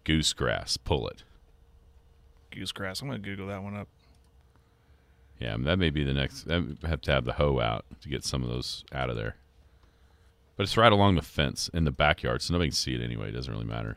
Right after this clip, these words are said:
Speaker 1: There's just one little spot in the front where it's got it. But
Speaker 2: Yeah, look at the pictures. That's, I know what he's talking
Speaker 1: You know
Speaker 2: about.
Speaker 1: what it is. Yeah,
Speaker 2: Oh, yeah,
Speaker 1: you've
Speaker 2: you,
Speaker 1: seen
Speaker 2: you've
Speaker 1: it.
Speaker 2: seen it.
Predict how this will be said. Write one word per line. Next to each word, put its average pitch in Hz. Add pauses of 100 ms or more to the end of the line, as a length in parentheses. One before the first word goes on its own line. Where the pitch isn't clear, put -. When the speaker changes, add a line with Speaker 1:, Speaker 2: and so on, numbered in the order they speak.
Speaker 1:
There's 71
just 69
one 65
little 62
spot 58
in -
the -
front 50 (920)
where -
it's -
got 50
it. 50
But 50 (1200)
Speaker 2:
Yeah, 117
look 143
at 156
the 120
pictures. 113
That's, 123 (1120)
I 127
know 123
what 113
he's 104
talking 104
Speaker 1:
You 107
know 107
Speaker 2:
about. 87
Speaker 1:
what 80
it -
is. 69
Yeah, 76
Speaker 2:
Oh, 71
yeah, 110
Speaker 1:
you've -
Speaker 2:
you, -
Speaker 1:
seen 64
Speaker 2:
you've 147
Speaker 1:
it. 135
Speaker 2:
seen 98
it. 101